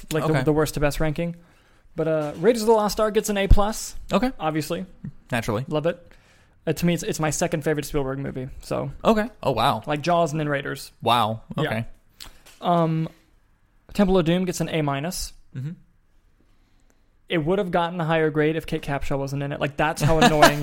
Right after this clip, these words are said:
Speaker 1: she is.
Speaker 2: <laughs>
Speaker 1: Um, Last Crusade gets an A.
Speaker 2: Uh-huh.
Speaker 1: And Kingdom of Crystal Skull gets a C minus.
Speaker 2: W-, wow. Very generous with that grade.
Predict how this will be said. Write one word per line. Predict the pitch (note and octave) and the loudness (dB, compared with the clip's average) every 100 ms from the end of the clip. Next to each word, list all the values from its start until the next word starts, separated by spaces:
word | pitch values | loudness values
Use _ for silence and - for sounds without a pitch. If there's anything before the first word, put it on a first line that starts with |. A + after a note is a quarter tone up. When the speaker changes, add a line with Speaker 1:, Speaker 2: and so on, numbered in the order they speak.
| - | 6
Speaker 1:
she | D#3 | 6
is. | D3+ C#3+ D3 - | 2 2 0 0
Speaker 2:
<laughs> | - C#4 - - - G#4+ - - - - - | 0 -2 -6 -14 -12 -14 -14 -14 -14 -14 -4
Speaker 1:
Um, | F3 E3+ D#3+ D#3 - A3+ A#3+ | 0 2 0 -4 -10 -16 -6
Last | E3 G3 - | -2 0 0
Crusade | F#3 F#3+ F#3+ | 0 2 2
gets | F3 - | 0 0
an | D#3 | 0
A. | E3 D#3 F#3+ G#3 - | 0 0 0 -4 -6
Speaker 2:
Uh-huh. | B2 C#3 - _ _ _ _ _ _ _ _ - _ | -6 -6 -12 _ _ _ _ _ _ _ _ -20 _
Speaker 1:
And | E3+ D#3 D3+ D3 D3 C#3+ | -6 -4 -2 -4 -6 -8
Kingdom | - F3 F#3+ | -6 -4 -2
of | F3 | -2
Crystal | F#3 - E3 | -4 -6 -10
Skull | - D#3+ | -2 0
gets | D3+ D3 | 0 -2
a | D3+ | -4
C | - D#3 | -2 -2
minus. | C#3+ C3 C3+ - - - - | -2 -6 -10 -8 -10 -10 -14
Speaker 2:
W-, | - - - | -16 -16 -12
wow. | - A2+ C#3 E3+ G#2+ A2+ | -6 -2 -2 -2 -6 -6
Very | A#2 G3 C4 | -2 0 0
generous | A#2+ G#2+ G#2+ - | -2 -4 -6 -8
with | A2 | -12
that | - - | -12 -10
grade. | B1+ G#1+ | -8 -8